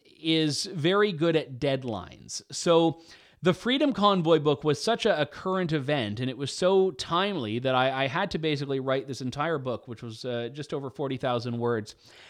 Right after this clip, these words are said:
in a month. And the deadline and pressure from my publisher made it so that I didn't actually have time to second guess myself. So, uh, the book that I'm working on now, I have a bit more time with,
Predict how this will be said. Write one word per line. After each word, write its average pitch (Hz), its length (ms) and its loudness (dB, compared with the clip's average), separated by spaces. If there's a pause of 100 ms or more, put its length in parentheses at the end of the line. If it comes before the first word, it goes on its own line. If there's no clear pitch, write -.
(160)
in 135 320 2
a 123 100 -2
month. 139 560 0
And 131 520 0
the 131 200 0
deadline 147 720 4
and 135 160 -2
pressure 156 280 2
from 151 140 -6
my 135 120 2
publisher 135 440 2
made 123 220 2
it 127 100 -4
so - 80 -2
that 131 100 0
I 123 60 6
didn't 131 220 -2
actually 131 260 0
have 117 80 2
time 131 300 0
to 117 60 -4
second 117 320 -2
guess 120 220 -2
myself. 107 440 -6
So, 127 240 2 (400)
uh, 143 120 8
the 147 100 0
book 214 200 6
that 247 80 8
I'm 220 120 6
working 202 280 4
on 170 140 4
now, 156 240 6
I 151 80 8
have 151 100 4
a 151 40 -2
bit 185 180 -2
more 170 160 0
time 143 360 0
with, 151 300 -2